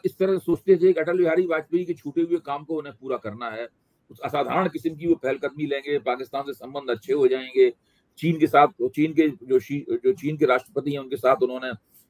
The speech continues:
तो झूला झूला था नदी के किनारे, हम लोग जानते हैं। इस तरह से उन्होंने कुछ, आ, बहुत जबरदस्त photo opportunities, आ, जिसको कहते हैं ना, बहुत प्रधानमंत्री कैमरा प्रिय और photo प्रिय हैं,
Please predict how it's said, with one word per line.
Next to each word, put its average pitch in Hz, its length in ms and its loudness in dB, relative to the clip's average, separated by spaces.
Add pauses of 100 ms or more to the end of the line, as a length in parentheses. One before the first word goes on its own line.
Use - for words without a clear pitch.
(120)
तो 117 80 2
झूला 120 280 6
झूला 139 240 4
था 139 100 4
नदी 131 220 0
के 135 120 -4
किनारे, 123 320 4
हम 120 140 2
लोग 123 160 4
जानते 113 340 2
हैं। 143 220 -2
इस 202 180 -4
तरह 190 180 6
से 220 140 6
उन्होंने 170 380 6 (500)
कुछ, - 340 10 (380)
आ, 123 380 2 (800)
बहुत 165 240 2
जबरदस्त 156 500 2 (120)
photo 185 220 6 (100)
opportunities, 165 720 -2 (920)
आ, 127 240 4 (280)
जिसको 165 200 -10
कहते 139 280 0
हैं 185 60 2
ना, 202 120 -2 (120)
बहुत 120 260 -2
प्रधानमंत्री 156 460 -2
कैमरा 160 340 2
प्रिय 185 280 4
और 180 100 12
photo 151 280 4
प्रिय 165 240 -4
हैं, 110 200 -8